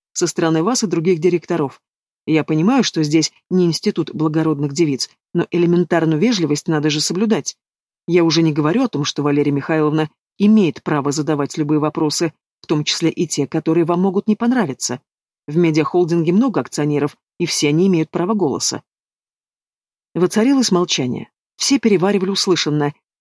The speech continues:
и пока не пришли в себя, Лера произнесла давно заготовленную фразу.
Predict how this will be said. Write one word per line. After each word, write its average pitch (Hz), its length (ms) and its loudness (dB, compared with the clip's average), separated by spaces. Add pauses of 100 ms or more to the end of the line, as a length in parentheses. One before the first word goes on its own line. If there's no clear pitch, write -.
и 175 100 -2
пока 180 280 0
не 156 140 2
пришли 156 300 -2
в 156 60 -2
себя, 202 220 0
Лера 185 280 2
произнесла 156 580 0
давно 180 320 2
заготовленную 156 640 -2
фразу. 123 440 -4